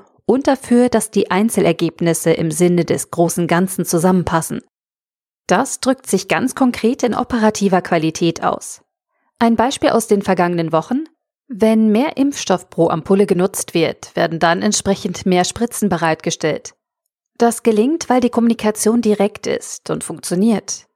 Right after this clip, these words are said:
So kann man auch in einhundertfünfzig Tagen ein neues Düsenflugzeug flugfertig entwickeln, wenn man will. Die Sache mit den Spritzen hatte der Staat bei der Impfkampagne verbummelt, was aber gerade noch mal gut gegangen ist.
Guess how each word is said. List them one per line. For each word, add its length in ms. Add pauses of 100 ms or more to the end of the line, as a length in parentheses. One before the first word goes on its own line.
(500)
So 300
kann 220
man 180
auch 300
in 220
einhundertfünfzig 920
Tagen 400
ein 100
neues 300
Düsenflugzeug 800
flugfertig 560
entwickeln, 600
wenn 120
man 180
will. 260 (760)
Die 100
Sache 260
mit 160
den 120
Spritzen 580
hatte 220
der 100
Staat 500
bei 120
der 100
Impfkampagne 640
verbummelt, 720 (320)
was 180
aber 240
gerade 460
noch 160
mal 100
gut 200
gegangen 380
ist. 320